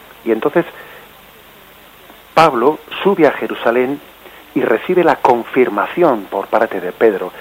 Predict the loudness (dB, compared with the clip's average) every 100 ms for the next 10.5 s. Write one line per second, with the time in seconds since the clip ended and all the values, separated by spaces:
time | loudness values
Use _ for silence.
0 | -20 -10 -4 -4 -2 -4 -4 -6 -6 -8
1 | -12 -12 -14 -14 -16 -20 -20 -18 -10 -4
2 | 0 0 0 -4 -6 -6 -8 -2 -2 -2
3 | -4 -20 -20 -20 -20 -18 -8 -4 -2 0
4 | 2 2 2 -6 -6 -12 -12 -10 -10 -10
5 | -20 -20 -8 -4 -2 -2 -2 -2 -2 -2
6 | -2 -4 -6 -2 -2 -2 -10 -12 -4 -4
7 | -2 -4 -4 -2 -2 -4 -4 -4 -4 -6
8 | -6 -8 -4 -4 -6 -14 -18 -20 -20 -16
9 | -12 -10 -10 -14 -20 -20 -20 -20 -10 -8
10 | -6 -4 -4 -2 -2